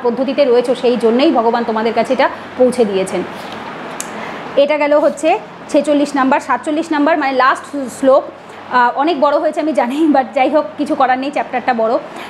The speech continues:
"যিনি শ্রদ্ধা সহকারে মদগত চিত্তে আমার ভজনা করেন, তিনিই সবচেয়ে অন্তরঙ্গভাবে আমার সঙ্গে যুক্ত এবং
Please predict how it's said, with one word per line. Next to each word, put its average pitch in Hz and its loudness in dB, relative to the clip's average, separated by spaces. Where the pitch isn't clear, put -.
"যিনি 320 4
শ্রদ্ধা 330 2
সহকারে 339 2
মদগত 311 0
চিত্তে 330 2
আমার 311 2
ভজনা 311 0
করেন, 285 2
তিনিই 359 6
সবচেয়ে 320 2
অন্তরঙ্গভাবে 302 2
আমার 269 0
সঙ্গে 294 2
যুক্ত 262 2
এবং 285 2